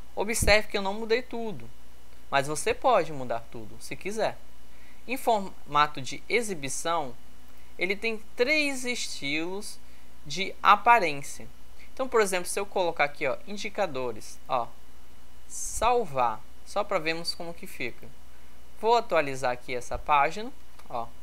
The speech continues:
Estou atualizando. Olha só, ele já mostrou de forma diferente. Olha que legal.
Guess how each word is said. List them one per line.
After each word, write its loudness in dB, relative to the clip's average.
Estou -2
atualizando. 0
Olha 8
só, 4
ele 6
já 6
mostrou 0
de -4
forma 2
diferente. 0
Olha 0
que -4
legal. 6